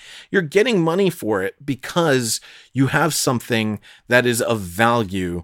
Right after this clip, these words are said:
to someone else. An advertiser isn't giving you money because you're doing the thing.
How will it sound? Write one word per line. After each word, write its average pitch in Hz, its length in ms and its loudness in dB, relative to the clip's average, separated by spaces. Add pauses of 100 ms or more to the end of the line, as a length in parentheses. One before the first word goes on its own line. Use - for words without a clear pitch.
(260)
to 120 140 -2
someone 107 580 0
else. - 480 -8 (320)
An 151 120 0
advertiser 202 720 2
isn't 170 280 -2
giving 160 280 0
you 139 80 0
money 135 280 -2
because 113 360 -4
you're 120 100 -2
doing 123 320 -2
the 98 80 -2
thing. 87 440 -4